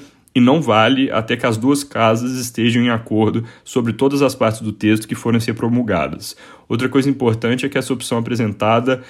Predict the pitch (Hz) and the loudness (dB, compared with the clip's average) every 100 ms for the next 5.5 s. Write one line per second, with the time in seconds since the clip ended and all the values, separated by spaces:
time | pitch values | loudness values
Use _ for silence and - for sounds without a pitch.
0 | - - 127 131 131 143 147 135 117 - | -10 -2 2 2 2 0 0 -2 -2 -4
1 | 151 190 185 120 113 110 110 107 101 104 | -2 -2 0 -2 0 0 2 2 0 0
2 | 123 151 - 151 135 143 156 160 - 143 | 0 -2 -4 -4 -2 0 0 -2 -2 -2
3 | 131 120 107 123 - 139 127 - 113 - | 0 2 2 0 0 0 0 0 -6 -4
4 | 131 139 120 110 120 127 123 113 117 120 | 2 4 4 2 2 0 -4 -2 -4 -2
5 | 120 139 147 101 - | -2 0 2 2 0